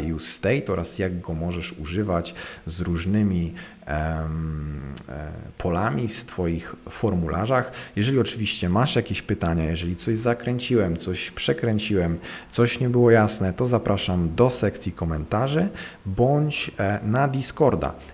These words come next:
I do Discorda znajdziesz, e, link, e, w opisie do tego nagrania. Discord to jest takie coś jak Slack, tylko fajniejsze i tam możesz po prostu sobie wbić, założyć konto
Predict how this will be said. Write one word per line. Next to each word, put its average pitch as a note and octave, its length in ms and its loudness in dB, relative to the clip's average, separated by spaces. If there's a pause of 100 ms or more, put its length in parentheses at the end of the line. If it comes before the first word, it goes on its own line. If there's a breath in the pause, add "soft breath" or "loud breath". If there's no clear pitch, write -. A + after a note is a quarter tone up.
I G2+ 140 0
do A2+ 140 4
Discorda G#2 800 2
znajdziesz, F#2 760 0
e, D#2+ 340 -2
link, A#2 440 4
e, F2+ 600 -4
w - 220 -14
opisie G#2 640 0
do F#2 80 0
tego E2+ 300 -2
nagrania. A#2 520 2 (280 loud breath)
Discord C#3 600 0
to - 80 0
jest G2+ 180 0
takie A2+ 260 0
coś - 460 -4
jak D2+ 220 -4
Slack, C3+ 460 -2
tylko G2 300 -4
fajniejsze A#2 720 -2 (320 loud breath)
i A#2+ 80 -6
tam A#2 200 0
możesz G2 340 0
po - 120 -10
prostu E2+ 380 -6
sobie D#2+ 280 -4
wbić, F#2+ 600 -2
założyć F2 580 -2
konto G#2+ 520 0